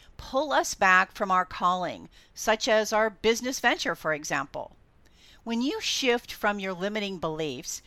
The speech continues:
you begin experiencing greater victories, start feeling happier,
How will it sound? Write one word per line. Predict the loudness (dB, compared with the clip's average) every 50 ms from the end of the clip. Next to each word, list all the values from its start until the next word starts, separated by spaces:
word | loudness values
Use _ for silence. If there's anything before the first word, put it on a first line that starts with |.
| -20 -20 -14
you | -8 -6 -4 -4
begin | -4 -2 0 0 0 0
experiencing | 0 -2 -6 -8 -6 -4 -2 -2 -2 -2 -4 -6 -6 -6 -6 -6
greater | -8 -10 -10 -6 -4 -2 0 0 0 -2
victories, | -2 -2 -2 -2 -2 -4 -8 -8 -8 -8 -8 -10 -12 -14 -14 -14 -20 -20 -16 -12
start | -2 0 0 0 2
feeling | 0 0 2 2 2 2
happier, | 0 -4 -6 -2 2 2 2 2 2 -2 -6 -4 -2 -4 -4